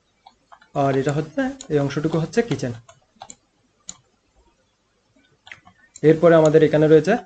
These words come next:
কমন একটা টয়লেট, টয়লেটের দরজা হচ্ছে এটা।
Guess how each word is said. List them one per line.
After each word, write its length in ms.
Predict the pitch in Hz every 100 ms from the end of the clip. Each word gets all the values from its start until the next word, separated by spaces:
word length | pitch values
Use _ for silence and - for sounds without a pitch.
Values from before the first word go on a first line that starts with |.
| _ _ _ _ _ _
কমন 220 | 143 143 156
একটা 220 | 151 156
টয়লেট, 380 | 151 143 226 - - - _ _ - _ _ _ _ _ _ _ _ _ _ _ _ _ -
টয়লেটের 360 | 143 147 156
দরজা 280 | 156 143 139
হচ্ছে 160 | 151 190
এটা। 180 | 180